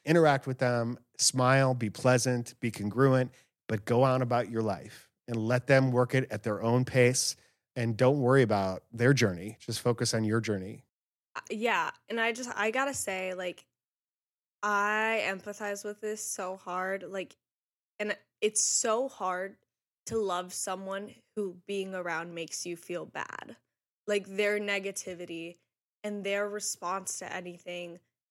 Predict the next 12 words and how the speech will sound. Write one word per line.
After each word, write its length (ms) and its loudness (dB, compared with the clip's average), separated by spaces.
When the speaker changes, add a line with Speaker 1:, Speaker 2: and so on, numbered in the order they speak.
Speaker 2:
where, 120 -2
like, 280 -4
you 160 -8
truly 560 -4
love 300 -4
them, 180 -4
you 160 -10
care 400 -8
about 320 -6
them, 300 -6
but, 140 -6
like, 400 -6